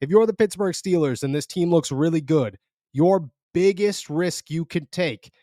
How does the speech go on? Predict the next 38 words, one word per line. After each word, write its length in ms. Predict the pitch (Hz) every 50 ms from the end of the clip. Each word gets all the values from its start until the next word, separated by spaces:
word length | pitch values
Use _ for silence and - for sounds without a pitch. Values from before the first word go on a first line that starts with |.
| _ _ _ _
is 200 | 139 143 131 123
losing 520 | 131 135 147 160 180 170 151 175 170 165
one 160 | 160 160 160
of 100 | 156 139
your 180 | 143 151 151 151 -
offensive 460 | 143 147 151 - 165 160 - 156 143
linemen 480 | 147 160 160 160 147 131 117 113 110 104
to 100 | - -
make 300 | 135 135 139 139 135 _
Kenny 260 | - - 143 156 170 170
Pickett's 360 | - 180 175 - 170 156 -
life 260 | 156 160 160 165 165
hell, 380 | - 156 139 120 117 117 120 - _ _ _ _ -
Najee 340 | 123 131 147 160 151 175 175
Harris's 440 | 160 175 165 156 147 - 135 123 120
life 220 | 135 131 127 -
hell, 360 | - 127 127 123 120 117 101 _ _ _ _ -
and 60 | 120
especially 580 | 110 - - - 151 160 165 - 196 190 185 180
at 120 | 180 -
that 180 | 185 175 156 -
center 240 | - 185 180 175
position. 440 | 147 - 139 127 143 139 - 156 139
Mike 180 | 139 151 156 -
Tom-, 300 | - 175 170 170 165 - _ _ _ -
Tomlin 340 | - 170 170 175 170 165 160
said 160 | - 170 165
it 80 | 165
the 100 | 147 165
other 140 | 165 160 165
day 200 | 151 165 165 165
against 300 | 160 156 156 151 - -
Buffalo. 440 | - 170 160 - 143 120 98 90 87 _ _ _ _ _ _ _ _ _ _ _ _ _ _ _ _
Kendrick 320 | - 160 170 165 185 175 -
Green 260 | - 185 185 185 170
fumbling 400 | - 175 175 175 175 180 175 170
a 40 | 165
snap 480 | - - - 175 170 160 151 - -